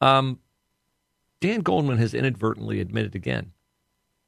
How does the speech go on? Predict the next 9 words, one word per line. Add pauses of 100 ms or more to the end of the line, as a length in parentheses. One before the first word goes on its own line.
(1300)
the
depth (960)
of
the
fraud (640)
that
took
place
here